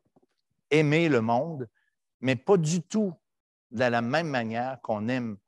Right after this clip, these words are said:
les chrétiens. Et quelqu'un m'avait déjà fait remarquer, « François, où tu vois dans le Nouveau Testament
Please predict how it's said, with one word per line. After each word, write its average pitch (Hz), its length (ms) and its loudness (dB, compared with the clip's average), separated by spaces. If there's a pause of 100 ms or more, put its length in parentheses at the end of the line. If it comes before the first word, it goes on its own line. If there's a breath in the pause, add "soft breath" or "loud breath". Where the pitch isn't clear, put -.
(360)
les 110 140 -4
chrétiens. 104 480 -8 (920 soft breath)
Et 123 380 2 (400)
quelqu'un 156 320 4
m'avait 123 360 4
déjà 196 360 2
fait 160 160 2
remarquer, « 131 440 -2
François, 147 600 -6 (1040)
où 208 140 -2
tu - 180 -8
vois 131 240 2
dans 143 140 -2
le 113 140 0
Nouveau 127 320 -2
Testament 113 640 -8